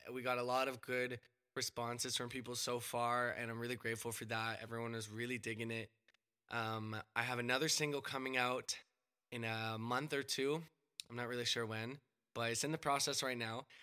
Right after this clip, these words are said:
And then also with the record label, I have, uh, an album, a concept album called Eye Contact coming out, I'm gonna say, in about three or four months.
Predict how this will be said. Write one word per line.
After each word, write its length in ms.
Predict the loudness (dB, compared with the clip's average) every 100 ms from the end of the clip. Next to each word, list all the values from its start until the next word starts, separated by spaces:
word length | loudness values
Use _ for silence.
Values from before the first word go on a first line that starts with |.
| -8
And 160 | -2 2
then 120 | 4
also 400 | 4 4 4 4
with 220 | 4 2
the 80 | 4
record 320 | 4 2 2
label, 320 | 0 0 0
I 140 | 0 -2
have, 500 | 0 0 0 -2 -8 _ _ _ _
uh, 180 | 0 0 0
an 100 | 0
album, 520 | 0 0 0 -2 -2
a 40 | -4
concept 440 | 0 0 2 0
album 340 | 0 0 -4 -6
called 280 | -4 -4 -2
Eye 160 | -2
Contact 600 | 0 -2 -4 -4 -6 -6
coming 260 | -6 -4 -2
out, 240 | 0 -2 -4 _ _ _ _ _ _ -20 _
I'm 160 | -8 -4
gonna 160 | -2 0
say, 360 | 2 2 0 -2 -8
in 60 | -6
about 240 | -4 -4
three 180 | -2 0
or 80 | 0
four 220 | -2 0
months. 440 | 0 -2 -4 -8